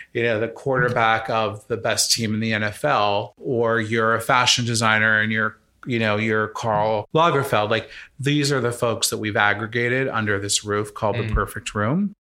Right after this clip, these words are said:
Speaker 1: So if you want to gain access to that level of talent, there's not a place to do that. So I think that will continue as we add on, you know, the next series of designers. That will,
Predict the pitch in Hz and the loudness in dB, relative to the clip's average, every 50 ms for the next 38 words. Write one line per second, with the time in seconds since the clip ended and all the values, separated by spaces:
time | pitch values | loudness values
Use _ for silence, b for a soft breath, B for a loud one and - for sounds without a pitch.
0 | _ - - - - 147 131 - - 139 143 156 156 156 151 135 120 127 131 131 | _ -2 0 2 2 2 2 0 0 0 0 2 2 2 0 0 0 0 2 2
1 | 131 131 127 - - - 113 - 120 117 110 110 110 110 110 107 - - - 101 | 2 0 -2 -2 -4 -4 -2 0 0 2 4 4 4 4 4 2 0 -2 -2 -2
2 | - - - - 104 101 98 107 110 101 104 107 - 110 104 101 101 101 101 101 | -2 -2 -2 -4 -4 -4 -2 2 2 4 4 2 0 -4 -4 -2 -2 -2 -2 -2
3 | 104 101 101 101 - - - - 98 95 110 135 165 180 175 - - B B B | -4 -4 -4 -4 -6 -6 -4 -2 -4 -2 -2 -4 -4 -4 -6 -8 -14 B B B
4 | B B B B B B B 135 127 123 120 127 120 113 104 104 101 - - 110 | B B B B B B B 0 0 2 2 2 0 2 0 0 -2 -2 -4 -4
5 | 104 - - - 101 92 - - 95 90 82 80 - - - _ _ _ _ _ | -2 -2 -2 -4 -6 -8 -8 -8 -8 -8 -10 -10 -10 -12 -14 _ _ _ _ _
6 | - - - - 139 127 127 127 170 147 117 113 117 120 120 117 113 117 117 117 | -2 0 2 4 4 4 4 4 0 0 0 2 2 4 4 4 2 0 0 -2
7 | - - 113 110 104 - 117 110 110 110 107 107 98 - - - 107 107 104 101 | -2 -2 -2 0 0 0 0 2 0 2 2 2 0 0 0 0 2 2 4 4
8 | 101 104 107 101 101 101 104 104 101 101 101 95 B B B B B B B B | 4 4 4 2 2 2 2 2 0 0 -2 -6 B B B B B B B B
9 | - 117 110 107 104 101 104 107 107 107 107 - - - - - 117 107 104 104 | -6 -4 -2 0 0 0 0 0 2 0 0 2 0 0 0 2 2 2 2 2
10 | 104 104 101 - 110 98 101 110 104 101 - 104 101 104 107 123 143 156 156 147 | 2 2 0 -2 -4 -6 -6 -4 -4 -2 0 0 2 2 0 0 0 0 0 0
11 | - - - - 113 113 110 110 107 107 101 101 | -2 -2 0 2 2 2 2 0 -4 -4 -6 -8